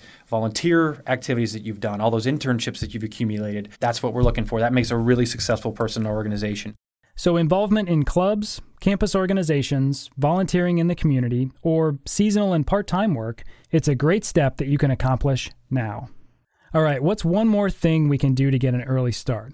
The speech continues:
Speaker 2: Well, I'm glad you asked, because our guests had one more consistent bit of advice for something that can be done early,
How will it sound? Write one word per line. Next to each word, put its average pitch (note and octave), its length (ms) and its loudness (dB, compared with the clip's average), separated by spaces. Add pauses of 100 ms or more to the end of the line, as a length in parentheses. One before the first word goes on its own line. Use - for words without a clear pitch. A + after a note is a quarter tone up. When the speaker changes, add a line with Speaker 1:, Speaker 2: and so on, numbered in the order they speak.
(140)
Speaker 2:
Well, C3+ 360 0
I'm C#3+ 160 2
glad E3+ 320 2
you F3+ 120 2
asked, A#2 280 -4
because D#3 480 0
our D3+ 160 0
guests F#3 320 0
had D3 220 2
one E3 260 2
more F#3+ 260 2
consistent E3 640 0
bit D3+ 140 4
of C#3+ 80 0
advice B2+ 380 0
for C3+ 140 -4
something E3+ 440 0
that C#3+ 120 0
can D3+ 140 0
be C3+ 100 2
done C3 420 0
early, B2 420 -4